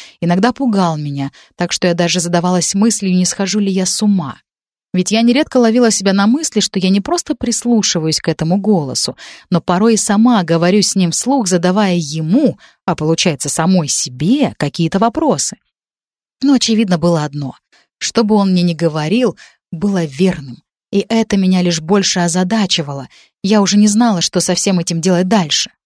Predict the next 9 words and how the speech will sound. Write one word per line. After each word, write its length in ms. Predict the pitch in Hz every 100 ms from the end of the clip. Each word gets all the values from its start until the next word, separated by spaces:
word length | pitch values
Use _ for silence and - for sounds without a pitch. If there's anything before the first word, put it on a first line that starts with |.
| _ _ _ _ _ _ _ _
«Так, 220 | 220 247
как 220 | - 185
прежде, 420 | - 226 302 285 294
вы 200 | 240 247
уже 180 | 214
никогда 480 | 208 196 175 165 175
жить 240 | 165 185 185
не 100 | 175
будете», 540 | 202 220 160 -